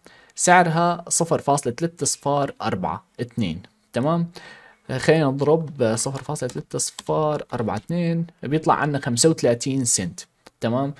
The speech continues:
طبعًا أنت كل مرة بدك تفوت على اللعبة بدك تدفع مية عملة، يلي هن قيمتهم أربعة سنت، فخلينا نطرحهم من، آه، الإجمالي. فأنت بكل جيم أنت بتلعبه رح تربح واحد وتلاتين سنت،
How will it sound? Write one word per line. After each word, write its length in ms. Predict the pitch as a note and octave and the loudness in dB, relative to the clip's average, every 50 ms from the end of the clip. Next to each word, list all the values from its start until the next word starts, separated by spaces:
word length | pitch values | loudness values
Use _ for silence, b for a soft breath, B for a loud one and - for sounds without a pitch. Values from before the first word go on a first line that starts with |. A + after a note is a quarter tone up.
| B B B B B | B B B B B
طبعًا 320 | - G3 G3 F3+ D#3 - C#3+ | 6 8 10 10 8 8 4
أنت 180 | D#3 D3 C3 | 0 0 0
كل 240 | A#2+ - - F#3 G3 | -2 2 2 4 4
مرة 220 | F#3 F3 D3 B2+ | 6 4 4 4
بدك 220 | G#2+ G#2+ G2+ G#2+ - | 2 0 -2 -2 -4
تفوت 360 | - A#2 - - D#3+ E3 - | -4 -8 -4 -4 -2 -2 0
على 100 | B2+ B2 | 0 2
اللعبة 240 | A#2+ D3 C#3+ C#3+ C3 | 4 4 4 4 2
بدك 200 | A2 G2 A2+ A#2 | 2 0 -2 -2
تدفع 440 | - D#3+ - - - E3 D#3+ D3+ B2 | -2 -6 -6 -4 -4 -2 -2 -2 -2
مية 220 | B2 C#3 D3+ D3 - | -2 -2 -2 -2 -4
عملة، 300 | G#2 F2+ F2 F2 F#2+ F#2+ - _ - - | -6 -6 -6 -8 -10 -12 -12 _ -8 -6
يلي 220 | G#2+ A#2 C3+ D3 | -4 -2 0 0
هن 200 | D3 C#3+ C3 A#2 | 0 0 0 -2
قيمتهم 480 | A#2 - C3 C3 C#3 C#3 D3+ B2+ A2+ G#2 | -2 -2 -2 -2 -2 -2 -2 -2 -2 -2
أربعة 300 | B2 B2+ A#2 A#2 G#2 G#2+ | -2 -2 0 0 0 0
سنت، 380 | - - C3+ D#3 E3+ E3 - | 0 -2 -2 -2 -4 -6 -8
فخلينا 580 | - - - B2+ A#2 A#2 - - B2+ C#3+ D#3 C#3+ | -14 -6 -2 0 0 0 2 2 2 2 2 0
نطرحهم 600 | C3 B2 - C3+ C3+ - - - B2 G#2+ G2 G2 | -2 -2 0 0 -2 -2 -2 -4 -4 -4 -4 -4
من، 200 | G2+ G2+ G2+ G#2 | -4 -4 -4 -4
آه، 300 | G2+ G2+ F#2+ G2+ G#2 A2+ B B B B B B B B _ A#2 | -6 -6 -6 -8 -10 -12 B B B B B B B B _ 0
الإجمالي. 880 | A2+ A2+ A2 - - A2+ A2 G#2 A2+ B2 C#3 D3+ D3+ C#3+ D#3+ F#3 F#3 - - B B B B B B | 2 2 2 2 0 -2 -2 -2 0 2 2 2 2 2 0 -2 -2 -6 -12 B B B B B B
فأنت 580 | _ - C3 B2 A2+ - - F3 F#3+ F3+ F#3+ F3+ | _ 2 4 4 4 4 2 2 0 2 2 0
بكل 640 | F3+ F#3 F3+ - - C#3+ B2+ A#2+ - G3 G3 F#3 D3+ | 0 0 -4 -6 -4 -2 -2 6 8 8 8 8 8
جيم 240 | D#3 D#3 C#3+ - | 6 6 6 4
أنت 200 | - C#3 C3+ - | 0 -4 -2 -2
بتلعبه 500 | A#2+ - - D#3+ D#3+ C#3 D#3+ D#3+ E3+ E3+ | -4 -2 0 0 0 0 0 2 0 0
رح 140 | D#3+ A#2 - | 0 0 -4
تربح 440 | - - D#3+ E3 D#3 D3+ - - - | 0 0 0 0 0 -2 -4 -2 -4
واحد 200 | G#2 - - D3+ | -6 -4 -4 -6
وتلاتين 420 | D3 D3+ - - A2 - A#2 G#2 | -4 0 0 0 0 0 -2 -2
سنت، 320 | G#2 - E2 E2 F2 - | -2 -4 -6 -6 -10 -14